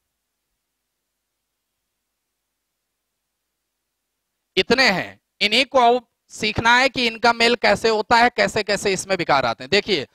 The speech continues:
मैंने आपके सारे स्वरों को लिख दिया यहां पर। अब मैं इनको point दे रहा हूं, one,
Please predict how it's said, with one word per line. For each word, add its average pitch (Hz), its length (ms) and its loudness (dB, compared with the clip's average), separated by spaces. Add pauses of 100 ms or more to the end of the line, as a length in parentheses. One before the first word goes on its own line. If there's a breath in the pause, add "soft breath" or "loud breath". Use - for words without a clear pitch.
(280)
मैंने 202 300 0
आपके 240 320 2
सारे 214 280 2
स्वरों 214 260 -4
को 220 120 -2
लिख 196 240 -2
दिया 107 280 -8 (280)
यहां 185 240 4
पर। 110 240 -2 (400)
अब 220 140 6
मैं 254 220 2
इनको 247 260 0
point 233 340 0
दे 226 120 4
रहा 214 100 2
हूं, 226 200 0
one, 202 280 2